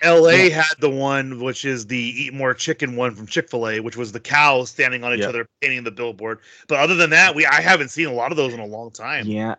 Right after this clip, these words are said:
Speaker 2: well, and most of 'em now, it's not necessarily three D, but they'll have, um, like, there's one when I drive home,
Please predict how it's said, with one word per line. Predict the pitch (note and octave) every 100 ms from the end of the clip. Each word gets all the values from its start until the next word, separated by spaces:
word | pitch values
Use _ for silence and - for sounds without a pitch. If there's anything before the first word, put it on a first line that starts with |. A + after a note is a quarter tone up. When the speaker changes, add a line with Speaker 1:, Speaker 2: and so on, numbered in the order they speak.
| -
Speaker 2:
well, | A2+ -
and | C#3+ C3
most | B2+ D#3+ -
of | G3 F3
'em | A#2 G2+ F#2+
now, | G#2 A#2+ B2 A#2 A2
it's | G2+ -
not | C3 -
necessarily | C3 E2+ - A2 A2 G#2
three | - B2 A2+ A2
D, | F2+ G2+ G#2 G#2+ B2 C#3 C#3 _ _ _ _
but | G2+ A2+ -
they'll | - A2 G#2+
have, | - B2 B2 B2+ C3 B2+ A#2 G#2 - - -
um, | A2 G#2+ G#2
like, | G2+ G2
there's | A2 G2+
one | G2+ G#2 G#2
when | G2
I | F#2
drive | F2+ F#2+ F#2 -
home, | E3 B2 G2 F#2+